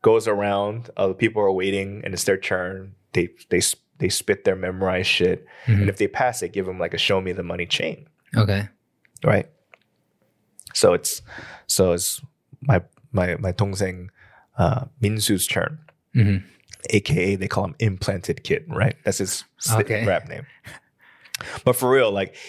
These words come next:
Speaker 1: he acts like he's really him. He's not Kim Minsu. He's
Speaker 2: Okay.
Speaker 1: ju-, he's Implanted Kid, right?
Speaker 2: Okay.
Speaker 1: So, like, his voice changes. Like, he really kind of method, right?
Speaker 2: Yeah.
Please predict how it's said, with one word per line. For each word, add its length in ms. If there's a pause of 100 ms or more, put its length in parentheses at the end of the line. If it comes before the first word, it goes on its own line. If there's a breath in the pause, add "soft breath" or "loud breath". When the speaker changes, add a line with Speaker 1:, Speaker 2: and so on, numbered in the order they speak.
Speaker 1:
he 220
acts 240
like 100
he's 220
really 200
him. 200
He's 160
not 240
Kim 160
Minsu. 340 (100)
He's 200
Speaker 2:
Okay. 160
Speaker 1:
ju-, 40
he's 300
Implanted 480
Kid, 240 (160)
right? 180
Speaker 2:
Okay. 160 (200 loud breath)
Speaker 1:
So, 220
like, 200
his 280
voice 340
changes. 580
Like, 220 (360 loud breath)
he 140
really 560 (320)
kind 160
of 60
method, 400 (180)
right? 240
Speaker 2:
Yeah. 240